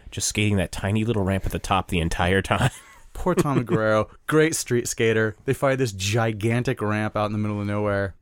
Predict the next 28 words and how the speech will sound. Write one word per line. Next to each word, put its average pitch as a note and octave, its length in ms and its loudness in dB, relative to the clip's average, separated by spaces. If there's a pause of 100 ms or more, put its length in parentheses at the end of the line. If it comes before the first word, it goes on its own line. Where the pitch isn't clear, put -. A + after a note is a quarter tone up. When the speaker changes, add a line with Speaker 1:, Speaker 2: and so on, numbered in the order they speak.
Speaker 2:
And A2 80 -6
then G#2 80 -2
he, G#2+ 400 0
yeah, G#2 240 2
he F2 140 -4
doesn't G#2+ 220 -4
get G#2+ 120 -4
any G#2+ 140 -4
real G2+ 180 -2
parts - 420 -6
on G2+ 120 -6
it. G2+ 160 -6
Speaker 1:
He's G2+ 180 0
like, G#2 140 -6
"Oh, - 80 -4
sweet, E3 240 -4
I G2 40 0
have F2+ 160 -4
zero G#2 400 2
experience B2 540 2
with - 260 -6
this. - 360 0 (300)
<laughs> - 300 -20
Thanks, - 220 -6
guys." A2+ 400 0 (1500)
Yeah, - 400 -14
poor - 160 -16
Tommy. - 320 -16